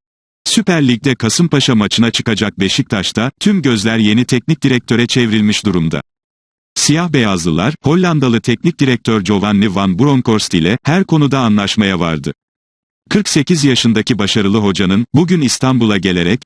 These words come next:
bir buçuk artı bir senelik sözleşmeye imza atacağı, ardından da Kasımpaşa karşılaşmasını tribünden takip etmesi bekleniyor. Beşiktaş yönetiminin el sıkıştığı Bronckhorst, önümüzdeki haftadan itibaren takımı çalıştırmaya başlayacak ve Rizespor karşılaşmasına takımın başında çıkacak.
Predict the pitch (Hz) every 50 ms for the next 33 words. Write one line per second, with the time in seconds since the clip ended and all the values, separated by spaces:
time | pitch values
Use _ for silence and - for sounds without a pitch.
0 | _ 127 156 175 156 131 135 - - 156 - 110 98 90 - - 117 131 - -
1 | - 160 196 180 - - 151 135 135 127 135 - - 123 110 101 90 101 95 -
2 | - 104 101 104 101 92 90 92 85 101 110 110 101 - - 98 82 90 90 95
3 | 120 131 - 101 101 98 90 101 101 104 98 113 120 120 104 110 107 - - -
4 | 113 - - 185 180 - 165 151 151 143 - 135 123 110 - - 110 104 101 -
5 | - 107 101 - 110 120 113 - - 107 104 95 104 101 98 104 110 120 123 -
6 | 120 110 110 - 185 160 147 131 - - 107 98 - - 87 95 90 - - 92
7 | 85 82 78 65 - - - _ _ _ _ _ _ _ _ _ _ _ _ _
8 | _ - 98 113 123 - 220 - - 165 156 - - 139 127 120 113 - 120 120
9 | 110 113 101 101 110 135 143 - - 139 - 123 - - - 117 113 92 82 127
10 | 127 104 90 80 - 92 92 90 - - - - 104 107 110 110 117 113 101 110
11 | 117 - - 143 127 117 113 - 120 110 117 120 117 107 98 - 113 95 104 101
12 | 98 104 113 117 117 - 113 - 120 123 127 - - 117 104 101 - - - 101
13 | 98 98 98 110 107 98 101 95 - - 107 98 98 85 104 117 117 - 117 110
14 | 98 107 98 104 104 - - - - 123 120 113 - 120 113 - - 110 104 104
15 | - - 113 104 - - 120 120 131 - 117 - 123 123 127 127 110 107 107 -
16 | - 113 107 104 101 - - - 107 95 85 - 78 69 -